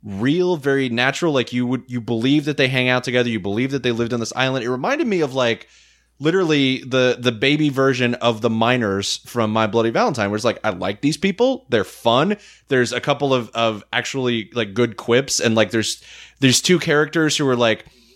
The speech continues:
uh, they're kinda like a comedy team, but they, they're both playing Jewish mothers,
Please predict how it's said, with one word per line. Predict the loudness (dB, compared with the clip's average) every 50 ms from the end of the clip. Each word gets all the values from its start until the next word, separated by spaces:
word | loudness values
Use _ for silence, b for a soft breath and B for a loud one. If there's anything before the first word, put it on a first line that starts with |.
| b b b -10 -4
uh, | 0 2 2 4 4 2 0 -2 -4 -8 -10 -10 -8 -6
they're | -6 -6
kinda | -4 -6 -4 -2 0
like | 0 0
a | 0
comedy | -2 -2 0 0 2 2 2 0
team, | 0 -2 -2 0 0 2 2 2
but | 0 0 2
they, | 0 0 0
they're | 0 -2 -2 -4
both | -2 -2 0 2 2 2 0 -4
playing | -4 -2 0 2 2 2 0 -2
Jewish | -2 -2 0 0 0 -2 -2
mothers, | 0 0 2 4 4 2 2 0 -2